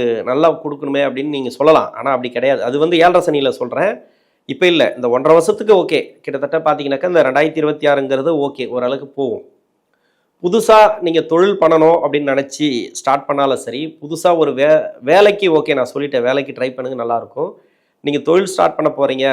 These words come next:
இல்ல இன்வெஸ்ட்மெண்ட் பண்ண போறீங்க அப்படின்னாக்கா பக்கத்துல யாராவது இருந்தா உங்க சுய ஜாதகத்தை தயவு செஞ்சு செக் பண்ணிக்கங்க. இல்லைன்னா அப்படி ஒரு எண்ணம் இல்ல, நல்லபடியா போயிட்டு இருக்கு, தாராளமா அப்படியே விட்டுருங்க, நல்லபடியா போகும். கொஞ்சம் நீங்க தான் எல்லாத்தையும் பார்த்துக்கணும்.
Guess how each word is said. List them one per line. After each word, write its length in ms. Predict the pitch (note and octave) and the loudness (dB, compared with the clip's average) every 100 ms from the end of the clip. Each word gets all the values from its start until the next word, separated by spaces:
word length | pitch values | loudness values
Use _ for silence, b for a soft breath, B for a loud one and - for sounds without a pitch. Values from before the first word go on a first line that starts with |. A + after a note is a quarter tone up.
| A#2 - _ _ _ _ - | 0 -6 _ _ _ _ -4
இல்ல 140 | C#3 C#3 | -2 0
இன்வெஸ்ட்மெண்ட் 480 | E3 F#3+ F3+ E3 C#3+ | 0 -2 -2 -6 -4
பண்ண 120 | C3+ B2 | -6 -6
போறீங்க 240 | C3 B2+ C3+ | -6 -4 -6
அப்படின்னாக்கா 460 | B2 A#2+ A#2+ - F3 - | -6 -6 -6 -4 -4 -2
பக்கத்துல 340 | E3 E3+ F3+ | -2 2 4
யாராவது 260 | E3 D#3+ E3 D3 | 6 6 4 0
இருந்தா 220 | D3 F#3+ G3+ - | 0 -2 -2 -8
உங்க 140 | C#3 | -10
சுய 180 | C#3 D3 D#3+ | -2 -2 4
ஜாதகத்தை 380 | D#3 D3+ C3+ D#3+ D3 | 4 4 0 -4 -2
தயவு 180 | B2 D3+ D3+ | 0 0 -2
செஞ்சு 220 | D#3 - | -4 -8
செக் 180 | B2+ C3 | -10 -8
பண்ணிக்கங்க. 380 | A#2+ G2+ G2+ - _ _ _ _ - | -8 -10 -14 -16 _ _ _ _ -2
இல்லைன்னா 380 | F3 G#3 F3+ F#3+ F#3+ | 4 6 6 4 4
அப்படி 180 | C3+ D3 D3 | 0 2 2
ஒரு 100 | C3+ C#3+ | 2 0
எண்ணம் 220 | F#3 E3+ | 2 2
இல்ல, 120 | D#3+ D3+ | 2 2
நல்லபடியா 280 | C#3 C#3 D#3+ D#3+ | 0 0 0 0
போயிட்டு 200 | D3+ D3 | -4 -2
இருக்கு, 200 | D#3+ B2+ | -2 2
தாராளமா 340 | D3 D#3 E3 | 4 4 2
அப்படியே 200 | C#3 D#3 | 0 -2
விட்டுருங்க, 300 | C3+ C#3 D3+ | -6 -10 -8
நல்லபடியா 300 | B2+ B2 C3 - | -8 -4 -4 -6
போகும். 180 | G#2+ F#2+ _ _ _ _ _ _ _ _ _ _ | -14 -16 _ _ _ _ _ _ _ _ _ _
கொஞ்சம் 360 | D3 E3 F#3+ A3 - D3 | -4 0 0 0 -2 -4
நீங்க 200 | E3 E3 E3+ | 0 2 4
தான் 160 | F3 C3 G2+ - _ _ _ _ _ _ _ | 4 2 -2 -12 _ _ _ _ _ _ _
எல்லாத்தையும் 440 | B2+ C#3+ D3+ E3+ C#3 | 0 2 2 0 0
பார்த்துக்கணும். 460 | C3+ A#2+ A2+ G2 | 0 -4 -8 -10